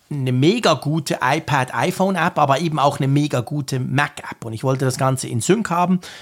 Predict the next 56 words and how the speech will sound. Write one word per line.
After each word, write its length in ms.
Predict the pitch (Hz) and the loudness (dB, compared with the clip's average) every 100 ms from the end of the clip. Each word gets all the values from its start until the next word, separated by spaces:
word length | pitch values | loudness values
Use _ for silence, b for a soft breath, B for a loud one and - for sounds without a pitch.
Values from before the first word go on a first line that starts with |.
| B | B
und 140 | 165 131 | -2 2
wollte 260 | 143 147 | 4 4
eigentlich 300 | 147 147 147 | 2 2 0
das 160 | 143 - | -2 -2
auf 300 | 151 - - | -2 -4 0
allen 320 | 135 170 160 | 2 4 4
meinen 300 | 131 139 135 | 4 2 2
Geräten, 560 | 127 117 131 160 - 147 | 0 2 4 2 0 -4
also 160 | 123 | -4
auf 80 | 110 | -4
allen 160 | 131 127 | -4 -2
meinen 160 | 131 131 | -4 -4
Apple-Geräten 680 | 127 - 135 120 127 - | -4 -2 -2 0 0 2
nutzen. 460 | 123 170 - 131 165 B B B B B | 2 2 0 -2 -4 B B B B B
Die 120 | 151 143 | 2 2
haben 240 | 160 220 | 4 4
dann, 360 | 220 202 196 190 | 4 4 2 -2
ich 160 | 151 - | -4 0
weiß 180 | 175 | 0
nicht, 120 | 190 175 | 2 0
ob's 180 | - | -2
damals 340 | - 131 185 180 | -2 2 2 2
schon 140 | 180 | 0
so 160 | 160 160 | 2 2
war 220 | 156 165 | 4 2
oder 100 | 151 | 2
dann 220 | 139 143 | 0 0
haben 120 | 139 143 | 0 -2
sie 100 | 160 | -2
irgendwann 220 | 135 123 | 0 0
mal 40 | |
umgestellt 540 | 135 160 160 - 139 139 | 2 0 -2 0 0 0
auf 100 | 131 | -2
so 80 | |
einen 100 | 135 | 0
Jahreszahlmodus 1000 | 120 120 156 139 - 123 185 190 170 175 | 2 2 2 -2 -2 0 2 2 2 0
und 80 | 160 | -2
ich 100 | 131 | -2
hab 120 | 131 | -2
das 160 | - 175 | 0 0
aber 120 | 135 | 2
immer 200 | 160 139 | 4 4
noch, 300 | 175 262 - - B B B | 4 2 -4 -16 B B B
weil 140 | 156 160 | 2 2
ich 100 | 160 | 2
einfach 200 | 156 156 | 0 0
sehr 240 | 175 156 | 0 0
happy 180 | 170 170 | 0 2
damit 320 | 123 104 - | 0 0 -4
bin. 140 | 107 | -8
Ich 100 | 104 | -6
find 200 | - 143 - | 0 0 0
die 60 | |
App 240 | - 139 - | -2 -2 0
wirklich 380 | 143 135 127 - 156 | 0 0 -4 -2 0
cool. 260 | 139 113 | 2 0